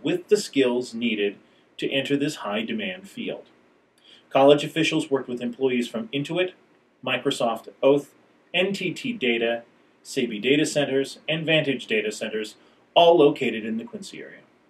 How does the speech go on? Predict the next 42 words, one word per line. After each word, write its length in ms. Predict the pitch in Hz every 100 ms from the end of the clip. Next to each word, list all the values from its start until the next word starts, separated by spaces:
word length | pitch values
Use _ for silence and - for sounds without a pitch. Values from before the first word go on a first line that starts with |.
| _ _ _ _ _ _ _ _
Well, 100 | 139
that's 200 | 147 151
our 100 | 156
news 180 | 143 139
for 140 | - 139
today. 280 | 127 160
For 140 | 190 156
details 460 | 170 - 151 139
on 160 | 135 135
these 180 | 180 151
and 100 | 139
other 200 | 143 143
stories, 420 | - 160 143 -
please 260 | - 160 -
check 240 | 185 160
out 120 | 156
our 120 | 143
website, 460 | 147 151 - 202 214
w 260 | 143 139 139
w 300 | 135 127 123
w 300 | 139 160 202
dot 180 | 139
columbia 380 | - 131 127 127
basin 340 | 123 127 - 123
herald 380 | 123 123 117
dot 240 | 120 95 -
com, 420 | 139 156 226 240 - -
all 260 | 185 180
one 480 | 135 113 107 104 101
really 200 | 120 120
long 280 | 110 101 101
word, 260 | 127 - _ - _ _ -
or 260 | 147 147 -
buy 180 | 143 143
the 80 |
newspaper. 600 | 151 160 - 143 - - _ _ _ _ _ _ _ _ _ _ _ _ -
Stay 240 | - 233
inside 260 | 247 233 233
if 80 |
you 80 | 202
have 260 | 202 214 202
to. 260 | 226 240